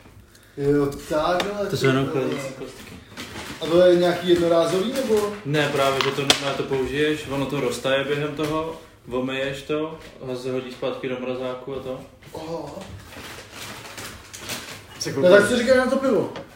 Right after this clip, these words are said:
Speaker 2: Koupil
Speaker 3: Ty
Speaker 2: jsem si
Speaker 3: kráso.
Speaker 2: Vždycky jsem to chtěl, protože to chlastá dva a půl chlapa, že jo?
Speaker 3: To vypadá
Speaker 2: Čau.
Speaker 3: mega krutě. Taková placatka, ty vole, <laughs> do kabelky.
Speaker 2: Tak to
Speaker 3: <laughs> Do baťohu.
Speaker 1: Ty pičo.
Speaker 2: Tak to
Speaker 3: Tak to je
Speaker 2: a
Speaker 3: hodně
Speaker 2: ještě jsem
Speaker 3: cool.
Speaker 2: to neodvíral, tak si dáme jednoho
Speaker 3: Je to na
Speaker 2: panáka.
Speaker 3: kabelku?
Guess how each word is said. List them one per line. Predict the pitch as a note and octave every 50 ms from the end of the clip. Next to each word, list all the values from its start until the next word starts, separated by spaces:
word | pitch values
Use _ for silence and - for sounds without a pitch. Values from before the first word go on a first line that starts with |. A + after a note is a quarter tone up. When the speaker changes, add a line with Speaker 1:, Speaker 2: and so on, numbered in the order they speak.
| - - - - -
Speaker 2:
Koupil | D3 C#3 C#3 C#3 D3 E3+ E3
Speaker 3:
Ty | D3+
Speaker 2:
jsem | C#3+ C#3+ -
si | C3+ C#3+
Speaker 3:
kráso. | C#3 C3 B2+ B2 A#2+ A#2 A#2 A2+ A2 A2 G#2+ - - - A#2 A2+ A2 G#2+ G#2 G2 G2+ - - - - - - - - -
Speaker 2:
Vždycky | B2+ C3 B2+ - D3
jsem | C3+ D3 C3+
to | D3+ C3+
chtěl, | - - D3+ C#3
protože | - - C3 B2+ C#3 B2+
to | D3 C3
chlastá | - D3 C3+ C3 - C3+ C3+ C3+ B2+
dva | B2+ C3+ C3
a | C3 C3+
půl | D3 C#3
chlapa, | C#3 - D3 C#3+ C#3 - A2+ G#2
že | F#2+ G#2+
jo? | G#2 G2 G2+ G2+ - - - - - -
Speaker 3:
To | D3+
vypadá | C3+ B2 - C#3 C3+
Speaker 2:
Čau. | C3 B2+ C3+
Speaker 3:
mega | C3 A2+ C3+ C3+
krutě. | - C3+ A#2+ G#2+ - A#2 G#2 G2+ - - - - - - - - -
Taková | A#2 C3+ B2+ A#2+
placatka, | C3 C3 B2 - D#3+ D#3 - B2+ A#2+ -
ty | E3+ -
vole, | - G#3+ F3 D#3 D#3 - - - - - -
<laughs> | B3 G3 -
do | F#3+ F3+
kabelky. | - G#3 F#3+ F#3 F3+ D#3+ D3 - C#3 - - G#3 B3+ B3+ A#3 A3 - - -
Speaker 2:
Tak | A3 F3+ F3+ F3 -
to | -
Speaker 3:
<laughs> |
Do | F#3 F#3+
baťohu. | F3+ - - - F#3+ D#3+ D3 E3+ E3+ C3 D3+ C#3+ - - - -
Speaker 1:
Ty | -
pičo. | - G#3+ A3 G#3+ - C3 B2 A2+ A2 - - - - -
Speaker 2:
Tak | - C3+ -
to | - C3+
Speaker 3:
Tak | C3 A#2 A#2
to | - D3
je | C3 B2
Speaker 2:
a |
Speaker 3:
hodně | B2+ C3 C3+ C#3 D#3
Speaker 2:
ještě | D3 C3
jsem | C3 A2+
Speaker 3:
cool. | G#2+ A2
Speaker 2:
to | B2+
neodvíral, | B2 A2+ A#2+ A#2+ A#2 A#2+ B2+ B2 A#2+ A#2+ A#2+
tak | A#2+ -
si | - B2
dáme | A#2 A2 A2+ A2+ A2+
jednoho | A2 G#2+ A2 A2 A2+
Speaker 3:
Je | A#2+
to | A#2+
na | A2+ A2
Speaker 2:
panáka. | A2+ A2+ - - -
Speaker 3:
kabelku? | B2 A2+